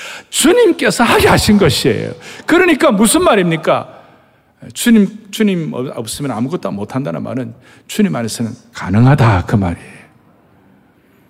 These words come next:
그러니까 욥기 십이 장 이십삼 절에 보면 다 같이 우리 읽겠습니다. "민족들을 커지게도 하시고 아시메라하게도 하시며 민족들을 널리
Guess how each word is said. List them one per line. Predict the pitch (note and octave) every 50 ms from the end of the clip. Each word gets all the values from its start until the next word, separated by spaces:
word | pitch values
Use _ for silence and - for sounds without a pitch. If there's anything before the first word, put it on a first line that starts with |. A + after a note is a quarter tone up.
| _ _ _ _ _ _ _ _ _ _ _ _
그러니까 | - C4+ D#4 - D4 C4 A3 C#3+ - - - - - _ _ _ _ -
욥기 | G3 B3 A#3+ A#3+ - G#3
십이 | D#3+ - - G3+ G3
장 | F3 F3 E3 D3+ C3+ A#2 - - - _ _ - _ _ _ _ _ _ _ _ _ _ _ _
이십삼 | - A2 G#2+ D3+ D3+ - - G2+ G2+
절에 | - A2+ A2 B2+
보면 | C#3 B2+ G2+ G2 G#2+ B2+ B2+ G#2 F#2+ - - - _ - _ _ _ _ _ _ _ _ _ _ _ _ _ _
다 | - G#2+
같이 | A#2 A#2 - -
우리 | A#2+ G#2+ G2
읽겠습니다. | F#2+ - - G#2 - - B2 G#2 G#2 D#3 F3+ A3+ - - - - - - _ _
"민족들을 | B2 C#3+ G#3+ D4+ D#4+ D4 A3 D#3+ - - - - A2 A#2 D3+ G3+ A3 - - - - - - - - -
커지게도 | - - - - - - - - - - -
하시고 | - - - - - - - - - - - - -
아시메라하게도 | - B2+ - - C3 A#2+ A#2+ B2+ C3+ C#3+ D#3 E3 D#3 E3+
하시며 | C#3 A#2+ - - - C3 B2 B2+ C3 C3+ - - - - - - -
민족들을 | C3+ D3+ G3+ A3+ A3+ A3+ G3 - - - C#3+ C3+ B2 A2 - - - - -
널리 | C3+ E3 F#3+ G#3 G#3 F#3 E3 B2+